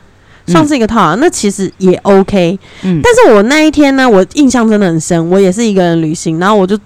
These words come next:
Speaker 2: 被，买了一个新包包，我就对着镜子拍照。
Speaker 1: 嗯哼。
Speaker 2: 我就拍给我朋友说：“哎，你看我的新包包。”我就被我朋友骂，
Speaker 1: 嗯。
Speaker 2: 我朋友说：“你不知道不可以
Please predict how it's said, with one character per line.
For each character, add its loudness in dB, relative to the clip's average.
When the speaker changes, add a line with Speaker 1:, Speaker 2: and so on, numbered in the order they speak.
Speaker 2:
被， -6
买 -2
了 -2
一 -2
个 -4
新 -2
包 0
包， -2
我 0
就 0
对 -2
着 -4
镜 -4
子 -8
拍 -2
照。 -6
Speaker 1:
嗯 -2
哼。 -4
Speaker 2:
我 0
就 2
拍 0
给 0
我 2
朋 2
友 0
说 0
：“哎， 2
你 0
看 0
我 2
的 0
新 -4
包 0
包。” 0
我 2
就 0
被 2
我 2
朋 -2
友 -2
骂， -4
Speaker 1:
嗯。 -6
Speaker 2:
我 -6
朋 -2
友 0
说 0
：“你 2
不 2
知 -2
道 4
不 0
可 4
以 2